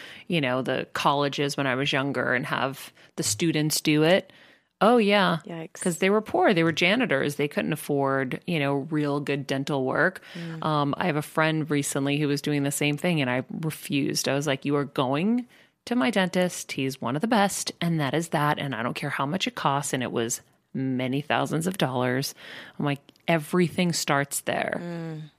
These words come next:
Speaker 1: It really does. It's so underrated.
Speaker 2: It, it is. And, and, and,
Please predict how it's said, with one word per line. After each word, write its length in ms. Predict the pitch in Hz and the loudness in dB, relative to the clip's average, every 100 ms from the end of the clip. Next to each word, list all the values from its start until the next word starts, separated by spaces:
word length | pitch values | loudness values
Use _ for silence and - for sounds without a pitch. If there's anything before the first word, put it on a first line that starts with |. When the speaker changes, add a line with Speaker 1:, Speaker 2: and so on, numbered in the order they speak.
| - | -2
Speaker 1:
It 100 | 170 | 0
really 300 | 170 185 175 | 2 4 4
does. 500 | 143 156 143 - - | 4 4 4 0 -6
It's 160 | - - | -4 0
so 380 | - 165 165 - | 2 4 4 2
underrated. 760 | 156 151 139 139 135 - - - | 0 2 2 2 2 0 -2 -6
Speaker 2:
It, 280 | - 165 160 - | -4 -4 -4 -4
it 240 | 160 143 | -2 0
is. 400 | 147 139 131 - | 0 0 -2 -4
And, 320 | - 139 120 - | -2 -4 -4 -6
and, 380 | - 147 147 - - | -4 -4 -6 -6 -4
and, 360 | 151 143 135 | -4 -4 -8